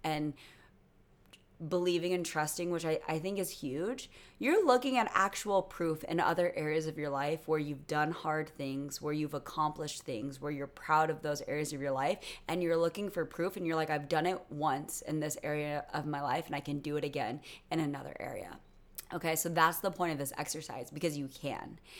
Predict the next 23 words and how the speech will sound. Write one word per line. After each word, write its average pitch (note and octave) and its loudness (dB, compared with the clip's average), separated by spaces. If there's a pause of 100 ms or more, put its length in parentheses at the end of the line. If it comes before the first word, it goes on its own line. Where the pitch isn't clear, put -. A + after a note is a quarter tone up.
(280)
But E3 4
sometimes F#3+ 2
we E3+ 2
just E3+ -4
have D#3+ 0
limits E3 0
or D#3 0
blocks C#3+ 2
in D#3 0
certain E3+ 2
areas, D#3 2
and D3 -2
we D3 0
just D#3 -4
get F#3 -2
stuck, - -2
and A2 -4
we D3+ -2
get D3 -4
stuck A3 2
in C4+ 8
the C4+ 8
mud, A3+ 6